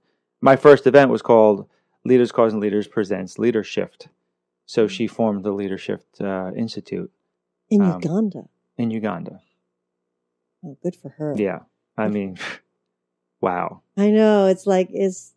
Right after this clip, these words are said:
Speaker 2: it's really spreading the
Speaker 1: Yeah.
Speaker 2: seeds out there, right? And just letting everything take hold and root in. Yeah, that's, that's very amazing. Um, so <clears throat>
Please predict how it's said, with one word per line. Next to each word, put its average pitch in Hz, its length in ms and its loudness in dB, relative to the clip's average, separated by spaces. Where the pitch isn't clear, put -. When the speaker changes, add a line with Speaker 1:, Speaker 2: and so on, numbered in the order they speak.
Speaker 2:
it's - 360 -10
really 226 280 4
spreading 202 440 0
the 185 160 -2
Speaker 1:
Yeah. - 60 -6
Speaker 2:
seeds 220 240 0
out 175 240 0
there, 175 260 2
right? 175 260 0
And 170 300 -6
just 170 300 -8
letting 185 320 0
everything 180 440 -4
take 165 240 -4
hold 170 440 -4
and 156 200 -8
root 160 200 -6
in. 156 440 -10
Yeah, 160 180 -4
that's, 180 280 -6
that's 202 260 -4
very 180 240 -2
amazing. 156 580 -8
Um, 202 340 0
so 226 460 4
<clears throat> 247 240 0